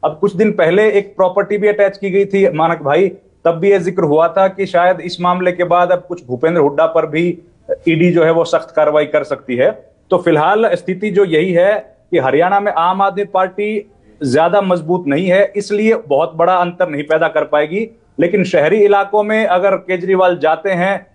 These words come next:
और क्योंकि वो लोकल यहाँ के रहने वाले हैं, कुछ अगर अपील हो तो थोड़ा बहुत शहरी इलाकों में वो डैमेज कर सकते हैं, अ, लेकिन कोई बहुत ज्यादा अंतर पड़ेगा, ये, अ, इस बात की संभावनाएं फिलहाल हरियाणा में तो नहीं दिख रही हैं। लेकिन कांग्रेस पार्टी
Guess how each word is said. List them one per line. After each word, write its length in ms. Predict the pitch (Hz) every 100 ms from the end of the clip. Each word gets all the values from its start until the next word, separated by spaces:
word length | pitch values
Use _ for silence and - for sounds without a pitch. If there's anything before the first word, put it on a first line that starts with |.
| -
और 100 | 151
क्योंकि 260 | 165 180
वो 180 | 185 185
लोकल 300 | 175 175 180
यहाँ 200 | 180 151
के 120 | 156
रहने 240 | 170 147 165
वाले 280 | 170 175 175
हैं, 140 | 180
कुछ 160 | 175 175
अगर 160 | 170
अपील 380 | 165 156 175 156
हो 320 | 143 196 - - _ _
तो 200 | 220 220 208
थोड़ा 180 | 226 247
बहुत 280 | 202 214
शहरी 280 | - 170 175
इलाकों 400 | 220 208 196 202
में 120 | 208
वो 100 | 196
डैमेज 340 | 180 170 165 143
कर 180 | - 135
सकते 300 | 147 - 190
हैं, 420 | 180 214 - _ _
अ, 60 | 135
लेकिन 240 | 160 180
कोई 140 | 208 208
बहुत 380 | 151 143 160 143
ज्यादा 240 | 180 208
अंतर 400 | 202 180 190 208
पड़ेगा, 560 | 185 165 151 175 208 - _ -
ये, 260 | 156 220
अ, 420 | 214 170 165 160 -
इस 160 | 185
बात 260 | 175 190 190
की 80 | 190
संभावनाएं 640 | 175 151 131 147 165 190
फिलहाल 440 | 180 139 147 175 175
हरियाणा 340 | 127 135 165
में 120 | 175
तो 80 | -
नहीं 220 | 127 151
दिख 140 | 160 139
रही 180 | 123
हैं। 300 | 127 196 208 _ _
लेकिन 340 | 269 190 220 220
कांग्रेस 540 | 220 196 226 247 -
पार्टी 600 | 226 226 240 233 233 -